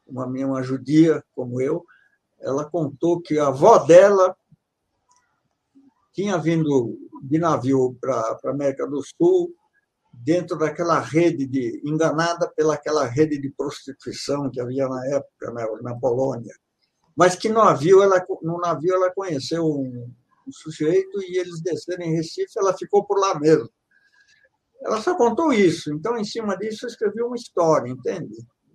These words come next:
Os personagens. Então, é, é, em geral, basta uma pequena dica pra eu escrever uma história, né?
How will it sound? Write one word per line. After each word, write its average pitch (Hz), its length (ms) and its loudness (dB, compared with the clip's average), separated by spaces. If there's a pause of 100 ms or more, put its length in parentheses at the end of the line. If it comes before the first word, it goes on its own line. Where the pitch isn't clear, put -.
(160)
Os - 120 -20
personagens. 151 960 -6 (760)
Então, 107 360 -6
é, 110 40 -8
é, 87 520 -8 (360)
em - 40 -16
geral, 214 380 0
basta 247 320 -2
uma 214 140 -4
pequena 254 360 -4
dica 165 480 -4
pra 143 180 -6
eu 143 120 0
escrever 135 380 -6
uma 135 140 -6
história, 95 540 -8
né? 160 160 -10